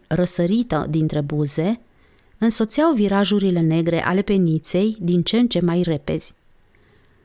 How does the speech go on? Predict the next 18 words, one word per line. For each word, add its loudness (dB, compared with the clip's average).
După -2
a 4
zecea 0
afirmație, -2
Olguța 0
se 0
încruntă, 0
contrazisă 0
de 0
cele -2
două 0
sute -4
de -2
negații -2
care -2
își -2
așteptau -2
rândul 0